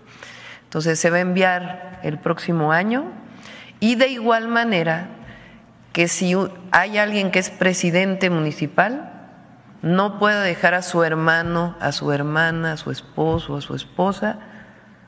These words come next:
como candidato o candidata en el periodo siguiente.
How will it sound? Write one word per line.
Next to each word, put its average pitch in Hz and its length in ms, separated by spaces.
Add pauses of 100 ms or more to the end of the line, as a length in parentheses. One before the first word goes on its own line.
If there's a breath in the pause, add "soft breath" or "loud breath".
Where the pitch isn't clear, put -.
(140)
como 170 260
candidato 180 680 (440)
o 143 160
candidata 147 640 (540 loud breath)
en 165 160
el 165 120
periodo 170 400
siguiente. 139 600